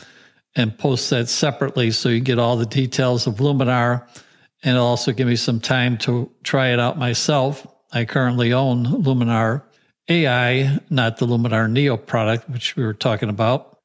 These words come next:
I also had Luminar four and their Aurora H D R product, and I belong to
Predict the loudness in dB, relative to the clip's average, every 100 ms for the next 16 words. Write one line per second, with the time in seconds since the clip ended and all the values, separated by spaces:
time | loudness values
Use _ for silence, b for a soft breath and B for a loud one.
0 | -2 0 0 0 0 2 2 2 0 0
1 | -2 -2 0 2 2 2 2 0 0 0
2 | 0 2 2 2 2 0 2 2 2 0
3 | -2 -2 -2 0 2 0 0 0 2 0
4 | -2 -4 -2 0 0 0 2 0 -2 -2
5 | -2 -2